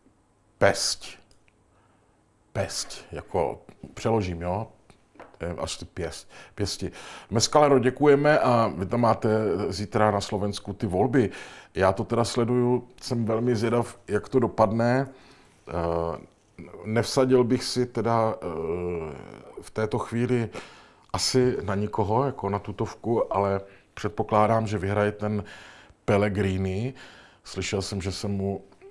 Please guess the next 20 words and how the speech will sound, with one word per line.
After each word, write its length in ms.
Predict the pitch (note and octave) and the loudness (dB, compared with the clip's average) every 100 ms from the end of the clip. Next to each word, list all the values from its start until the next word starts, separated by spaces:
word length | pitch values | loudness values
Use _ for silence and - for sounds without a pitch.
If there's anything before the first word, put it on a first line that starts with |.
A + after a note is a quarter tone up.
| _ - | _ -10
eh, 80 | G2 | -10
v 120 | F#2 | -6
politických 560 | - G2 G2+ F#2+ G#2 F#2 | 0 0 0 -6 -6 -8
kuloárech 580 | - F2+ E2+ F#2+ F#2+ F2+ | -6 -2 2 2 2 -2
říká 440 | F#2 - F#2+ F2 - _ _ _ - | -8 -4 -4 -4 -6 _ _ _ 2
Pele. 460 | B2 D3 E2 - - - - - - - - - - | 4 6 6 4 -8 -16 -16 -18 -20 -20 -20 -6 -6
<laughs> 380 | G2+ - F2 - - G2+ - - - E3+ F3+ - - - | -6 -8 -10 -10 -14 -14 -12 -10 -8 -8 -8 -12 -16 -6
Takže 400 | - F#2+ A#2 A2+ A#2 F2 | -2 0 2 2 0 -12
předpokládám, 580 | - F#2+ A2 A#2+ A2+ A#2+ | -14 -10 0 4 4 2
že 80 | A#2 | 2
vyhraje 240 | C3 D3 | 2 2
Pele 540 | - G#2 G2 G#2 B2 - | 4 6 6 6 4 2
a, 280 | G#2 G#2 G2+ - - _ _ _ _ _ _ _ _ _ _ | 4 6 4 -2 -20 _ _ _ _ _ _ _ _ _ _
eh, 440 | F#2 F#2 F#2+ F#2+ F#2+ | -12 -8 -4 -2 -2
že 140 | F2+ | -6
to 120 | G#2 A2 | -6 0
tam 180 | A#2 | 2
odvolíte 460 | A2 G2+ A#2+ A#2 C3 | 2 2 0 0 0
dobře. 480 | G#2 F#2 B2+ C3+ D3 - - - - - - | -2 2 4 4 2 -6 -14 -16 -18 -20 -16
Eh, 40 | - | -6